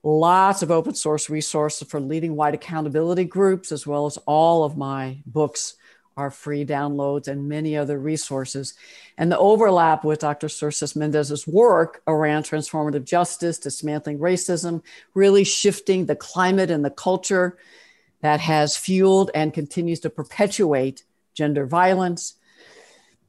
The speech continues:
uh, <clears throat> anti-Blackness, sexual assault. Doctor Cerces Mendez, welcome back.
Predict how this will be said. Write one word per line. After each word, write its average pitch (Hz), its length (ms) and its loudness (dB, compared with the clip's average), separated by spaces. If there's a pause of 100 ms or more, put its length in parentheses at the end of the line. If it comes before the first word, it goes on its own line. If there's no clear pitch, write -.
(100)
uh, 135 340 -6 (140)
<clears throat> 247 280 4 (500)
anti-Blackness, 175 1160 0 (1300)
sexual 160 440 -2
assault. 175 840 2 (1080)
Doctor 131 340 -14
Cerces - 460 -12
Mendez, 131 540 -6
welcome 151 500 -4
back. - 560 -8